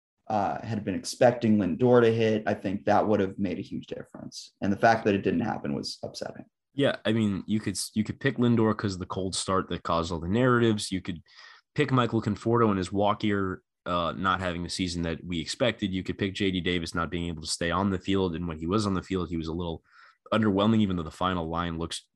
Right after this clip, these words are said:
Speaker 2: fine for him. Uh, you could pick McNeil, who just kind of forgot how to be Jeff McNeil. Um,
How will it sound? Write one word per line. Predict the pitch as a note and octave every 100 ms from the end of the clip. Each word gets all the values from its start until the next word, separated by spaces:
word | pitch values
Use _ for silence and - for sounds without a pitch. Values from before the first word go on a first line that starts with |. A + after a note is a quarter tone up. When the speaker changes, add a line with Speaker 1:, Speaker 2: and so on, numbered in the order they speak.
| _ -
Speaker 2:
fine | - E2 F2+ G#2+
for | - A2
him. | A2 A2 G#2 _ _ _ _ _ _ _ _ _
Uh, | F#2+ F#2+ E2+ D2+ _ _ _ _ _ -
you | A2+
could | A2
pick | A#2
McNeil, | G#2+ G2 F#2+ G2+ A2 B2 B2+ _
who | G#2+
just | G2 -
kind | G2 F#2
of | -
forgot | F2+ F2+ F2+
how | F#2+
to | F2
be | F#2
Jeff | F#2 F2
McNeil. | - D#2+ E2+ G2 A#2 B2+ - _ _ _ _ _ _ -
Um, | F2+ E2+ D#2+